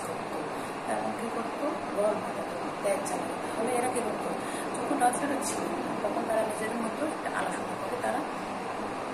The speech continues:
কীভাবে ঘর করবে, কীভাবে তারা, এই, সাজ করে, কীভাবে, এ, তারপর দেশ চালাবে, তারা এগুলো নিয়ে তারা কি মানুষের মধ্যে তারা নিজেরা যুক্তি পরামর্শ করে দেশ চালাতো। তারপর এরপরে দেখো,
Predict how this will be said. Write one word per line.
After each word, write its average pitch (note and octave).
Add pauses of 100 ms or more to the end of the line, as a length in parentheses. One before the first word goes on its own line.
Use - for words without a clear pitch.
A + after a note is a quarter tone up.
(160)
কীভাবে G#3
ঘর F#3+ (200)
করবে, F#3+
কীভাবে G#3
তারা, G3 (680)
এই, E3+ (140)
সাজ G3
করে, F#3 (140)
কীভাবে, A3+ (220)
এ, F3+ (140)
তারপর F#3
দেশ F#3
চালাবে, -
তারা G#3+
এগুলো C4+
নিয়ে C#4
তারা A#3
কি A#3+ (200)
মানুষের D4+
মধ্যে C4+
তারা A3
নিজেরা A3 (100)
যুক্তি G3
পরামর্শ F3 (140)
করে G#3 (300)
দেশ -
চালাতো। - (480)
তারপর -
এরপরে D4
দেখো, D#4